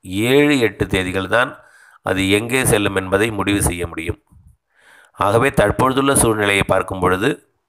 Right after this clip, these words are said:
எதிர்ப்புயல், எதிர்ப்புயல் என்று சொல்ல விரும்பவில்லை, எதிர் நிகழ்வு, ஆன்டி சைக்ளோன் ஒடிசா கரையோரம் நீடிப்பது, நி-, உருவாகி நீடிப்ப-, நீடிக்க இருக்கிற காரணத்தினாலே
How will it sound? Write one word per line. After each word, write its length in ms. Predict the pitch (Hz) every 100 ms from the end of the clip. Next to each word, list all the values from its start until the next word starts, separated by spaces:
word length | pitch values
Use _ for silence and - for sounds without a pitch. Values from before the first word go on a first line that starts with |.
| _ _ _ _ _ _ _ _ _
எதிர்ப்புயல், 840 | - 107 120 151 - 101 85 - _ _ _ _ -
எதிர்ப்புயல் 720 | 107 117 143 - 127 123 143
என்று 280 | 143 135 -
சொல்ல 400 | - 101 98 98
விரும்பவில்லை, 720 | - 101 95 113 95 139 147 -
எதிர் 400 | 104 117 123 147
நிகழ்வு, 580 | 107 90 87 87 - _
ஆன்டி 380 | 95 113 101 -
சைக்ளோன் 580 | - 90 - 95 127 - _ _ _
ஒடிசா 500 | 90 104 120 - 135
கரையோரம் 540 | 117 95 95 95 101
நீடிப்பது, 480 | 95 92 92 95 90
நி-, 200 | 92 95
உருவாகி 640 | - 101 107 104 98 98 -
நீடிப்ப-, 500 | 101 104 - 95 95
நீடிக்க 360 | 98 104 104
இருக்கிற 320 | 95 87 90 85
காரணத்தினாலே 720 | 85 85 87 87 90 101 135